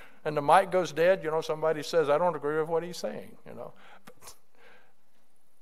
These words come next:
but why can't we teach it to them? We, meaning the parents. I've already shown it. It's our job. It's our responsibility.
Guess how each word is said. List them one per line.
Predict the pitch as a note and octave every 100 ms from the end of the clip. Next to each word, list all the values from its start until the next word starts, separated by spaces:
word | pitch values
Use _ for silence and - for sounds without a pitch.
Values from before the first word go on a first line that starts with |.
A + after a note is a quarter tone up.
| - - - - - - - -
but | F3+ D#3+
why | G3 G#3 A#3
can't | A#3 - A#3 G3
we | F#3+ C4
teach | - C#3+ G#2+ -
it | A2 -
to | A2
them? | F2+ - G#2 - - - - - - - -
We, | - F3 F3+ C#3+
meaning | D3+ D#3+ D3+
the | D3
parents. | - C3 C4+ - - - - - - - - - - - - - - - - -
I've | E3
already | A#3+ C4+
shown | - - A3+ C4
it. | E3+ F#3
It's | F#3+ G3
our | F#3+
job. | F3 F3 G3+ D4 C#4 A#2+
It's | E3+
our | F#3+ G3
responsibility. | G#3 - G#3 A3+ A3 G3 F3 A#3 B3+